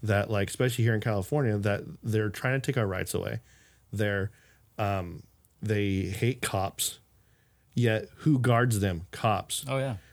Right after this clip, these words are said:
Speaker 1: And my thing is, okay, cool. So if, if our governor wants to pass a law where it's no longer, um,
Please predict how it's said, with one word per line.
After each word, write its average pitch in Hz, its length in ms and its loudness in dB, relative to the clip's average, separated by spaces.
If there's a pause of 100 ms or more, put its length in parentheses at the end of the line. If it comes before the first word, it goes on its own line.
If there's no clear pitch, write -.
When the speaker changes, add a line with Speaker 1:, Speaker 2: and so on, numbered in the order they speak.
(200)
Speaker 1:
And 117 120 4
my 127 120 4
thing 131 200 2
is, 113 220 2
okay, 139 200 2
cool. 120 340 0 (800)
So 104 380 2 (180)
if, 107 320 0
if - 300 -6 (1000)
our 117 180 2
governor 101 500 0 (220)
wants 101 220 -2
to 98 240 0
pass 104 320 -4
a 113 60 0
law 95 180 0
where 95 180 0
it's 90 160 -6
no 110 140 2
longer, 107 500 0 (160)
um, 92 360 -2